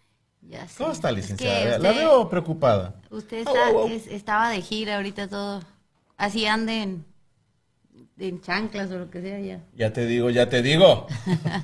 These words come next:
Speaker 1: <laughs>
Speaker 2: Déjame le acerco su micrófono para que se escuche. Hoy,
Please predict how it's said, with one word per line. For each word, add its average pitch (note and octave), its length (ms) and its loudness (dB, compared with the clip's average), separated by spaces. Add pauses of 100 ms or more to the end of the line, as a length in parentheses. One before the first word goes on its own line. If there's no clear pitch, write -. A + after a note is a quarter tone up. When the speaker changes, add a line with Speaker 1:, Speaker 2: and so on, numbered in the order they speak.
(120)
Speaker 1:
<laughs> - 680 -20
Speaker 2:
Déjame D3+ 260 0
le A#2 80 0
acerco A#2+ 300 -6
su A#2+ 80 -8
micrófono B2+ 500 -4
para G#2+ 220 -8
que - 100 -14
se G#2 100 -12
escuche. E3+ 360 -8 (540)
Hoy, G#3+ 320 8